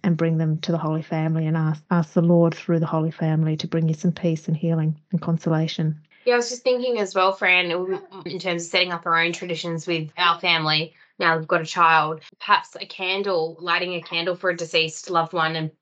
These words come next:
Speaker 2: you know, bringing them up, n-, not ignoring the fact that they're absent, um,
Speaker 1: Mm.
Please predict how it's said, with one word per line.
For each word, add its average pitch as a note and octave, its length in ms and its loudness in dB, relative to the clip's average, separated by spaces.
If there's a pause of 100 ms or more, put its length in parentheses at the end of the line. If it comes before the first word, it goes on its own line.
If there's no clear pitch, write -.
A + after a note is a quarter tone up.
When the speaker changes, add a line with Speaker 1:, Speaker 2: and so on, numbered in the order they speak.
(160)
Speaker 2:
you F#3 160 -2
know, E3 200 2 (240)
bringing F#3 300 6
them E3+ 160 2
up, F3+ 240 2 (320)
n-, G3 160 -12
not G3 320 0
ignoring F#3 440 2
the F3+ 80 0
fact - 340 -2
that E3 120 -8
they're D#3+ 160 -4
absent, D#3+ 640 -4 (420)
um, E3+ 320 2
Speaker 1:
Mm. F#3+ 480 8